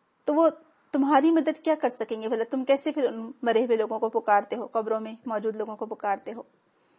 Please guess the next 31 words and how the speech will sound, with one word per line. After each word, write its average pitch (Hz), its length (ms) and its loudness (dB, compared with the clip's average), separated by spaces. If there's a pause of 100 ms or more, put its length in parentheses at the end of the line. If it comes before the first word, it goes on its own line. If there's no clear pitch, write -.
تیسری 302 340 2
بات 240 340 4 (1200)
کہ 220 380 6 (320)
جس 240 180 -4
کو 226 400 2
مطلب 226 240 -4 (680)
شیطان 233 500 6
نے 262 140 -2 (1200)
پریشان 233 440 6
کر 277 120 6
دیا 269 140 6
اور 269 80 4
وہ 269 160 4
حیران 226 260 2
اور 233 80 0
پریشان 233 400 -2
سرگردہ 214 440 2
ہوں، 240 200 0 (1600)
تو 262 140 8
اللہ 277 300 4
تعالیٰ 262 160 4
سے 262 120 -4
دعا 233 260 6
کریں 254 400 -2
اور 226 260 0 (100)
اللہ 240 260 -4
تعالیٰ 233 260 -2
کی 254 80 -12
پناہ 254 320 -4
میں 285 140 -4
آئیں 214 260 -6